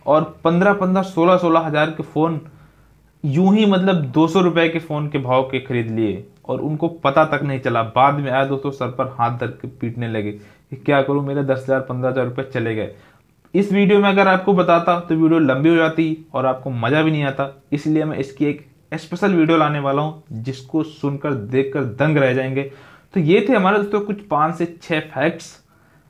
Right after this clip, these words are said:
आपको कैसे लगे वीडियो? अगर आपको जानकारी अच्छी लगी हो, तो जाइए,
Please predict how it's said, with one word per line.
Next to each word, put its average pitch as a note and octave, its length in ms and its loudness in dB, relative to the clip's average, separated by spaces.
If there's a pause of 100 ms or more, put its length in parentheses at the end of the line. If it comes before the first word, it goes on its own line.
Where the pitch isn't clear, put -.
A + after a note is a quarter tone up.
(100)
आपको B2 280 -2
कैसे C3+ 340 0
लगे E3+ 200 2
वीडियो? D3+ 320 2
अगर C3 300 0
आपको C3 220 0
जानकारी B2+ 480 0
अच्छी C3+ 220 -2
लगी C3+ 240 0
हो, C3+ 100 -2
तो C3 100 -4
जाइए, A#2+ 400 -2